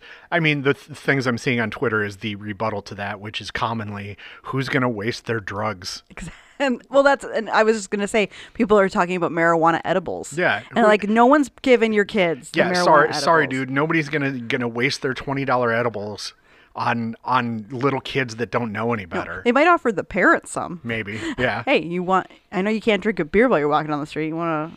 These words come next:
Speaker 2: a little
Speaker 1: Well,
Speaker 2: bit of
Speaker 1: I,
Speaker 2: my
Speaker 1: I
Speaker 2: edible?
Speaker 1: know a few people that get, hand out beers to the, uh, the adults that come through with their kids. Like, "Hey,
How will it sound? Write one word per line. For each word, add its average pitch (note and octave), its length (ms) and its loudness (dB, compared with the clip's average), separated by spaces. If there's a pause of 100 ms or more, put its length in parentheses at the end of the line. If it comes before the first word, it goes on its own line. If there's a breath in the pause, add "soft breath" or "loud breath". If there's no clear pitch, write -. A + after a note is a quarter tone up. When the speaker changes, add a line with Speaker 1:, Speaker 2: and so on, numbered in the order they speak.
(120)
Speaker 2:
a E3+ 40 -8
little F3 120 0
Speaker 1:
Well, D3 80 6
Speaker 2:
bit D#3+ 80 4
of E3+ 40 2
Speaker 1:
I, F3 40 0
Speaker 2:
my - 20 0
Speaker 1:
I C3+ 60 0
Speaker 2:
edible? C3+ 240 -4
Speaker 1:
know C#3 320 4
a G#2+ 100 -6
few B2+ 180 -8
people C3 300 -8
that G2+ 140 -10
get, A#2 160 -10
hand A#2 340 -8
out G#2 180 -8
beers A#2 380 -6
to - 140 -10
the, G2+ 260 -12
uh, F#2+ 260 -10
the G#2 140 -10
adults G#2+ 440 -6
that G#2 260 -14
come G2+ 180 -6
through G#2+ 240 -8
with G#2+ 140 -10
their - 100 -16
kids. G#2+ 480 -12
Like, G#2 200 -12
"Hey, F3 340 -4